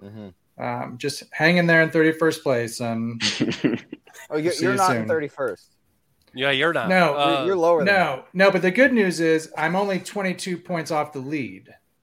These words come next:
Speaker 2: So
Speaker 1: <laughs>
Speaker 2: that's how you gotta look at it. Don't, don't get
Speaker 1: That's
Speaker 2: hung
Speaker 1: one
Speaker 2: up in how
Speaker 1: show.
Speaker 2: low your place is right now.
Speaker 1: That's one show.
Speaker 4: You, uh, B, you not picking
Speaker 1: Oh.
Speaker 4: Drive is a pretty good segue into the Drive that comes after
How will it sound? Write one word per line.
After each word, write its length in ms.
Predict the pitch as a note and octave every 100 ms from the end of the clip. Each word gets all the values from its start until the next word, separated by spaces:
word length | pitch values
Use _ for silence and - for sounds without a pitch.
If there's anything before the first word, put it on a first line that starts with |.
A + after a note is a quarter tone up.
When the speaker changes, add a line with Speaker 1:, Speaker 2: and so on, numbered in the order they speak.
| _ _ _ _ -
Speaker 2:
So 540 | - A3+ A#3+ A#3 C4+ - -
Speaker 1:
<laughs> 180 | - -
Speaker 2:
that's 240 | D#4 F3
how 80 | C#4+
you 100 | C#4+
gotta 240 | C#4+ F#3 F3+
look 180 | G3
at 180 | C#3+ A#2+
it. 180 | A#2 A#2 _ _ -
Don't, 280 | D#3 F3+ -
don't 180 | E3+
get 80 | F#3
Speaker 1:
That's 120 | E3 F3
Speaker 2:
hung 100 | F#3+
Speaker 1:
one 140 | A3
Speaker 2:
up 40 |
in 80 | F#3+
how 120 | A#3 -
Speaker 1:
show. 60 |
Speaker 2:
low 160 | E3 F3
your 180 | E3+ E3
place 320 | F3 E3+ -
is 160 | B2+
right 160 | A#2+ A2
now. 260 | A2 G#2 - -
Speaker 1:
That's 160 | B2+ -
one 180 | D3+ E3
show. 200 | - C#3
Speaker 4:
You, 360 | E3+ G3 F#3 -
uh, 280 | D3 C#3+ B2
B, 240 | G#2+ D#3
you 240 | D3+ E3+ E3
not 340 | D#3 C3+ D3 _
picking 280 | - D3 C#3+
Speaker 1:
Oh. 120 | B2+
Speaker 4:
Drive 360 | A2 A2+ D#3 G#2+
is 140 | F#2
a 40 |
pretty 220 | G2 A#2+ A2
good 160 | G#2+
segue 440 | - A2+ A2+ A#2 F#2
into 200 | F#2 G2
the 100 | F2+
Drive 460 | F2+ G#2 A2+ F2+
that 160 | F#2 E2
comes 240 | F#2+ F#2
after 500 | F2+ - F2+ E2+ E2+